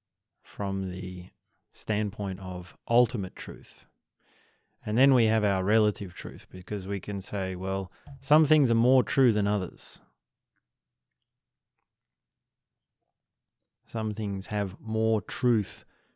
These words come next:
to them than others." Sure, everything exists. And if you want to say that anything exists is truth, then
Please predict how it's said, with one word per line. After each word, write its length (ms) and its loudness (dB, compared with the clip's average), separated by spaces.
to 260 6
them 320 -4
than 300 -2
others." 380 -6
Sure, 340 2
everything 440 0
exists. 1040 -4
And 100 -10
if 120 -10
you 120 -6
want 160 -2
to 60 -4
say 280 -4
that 140 -4
anything 420 -4
exists 500 -6
is 140 -8
truth, 480 -6
then 300 -8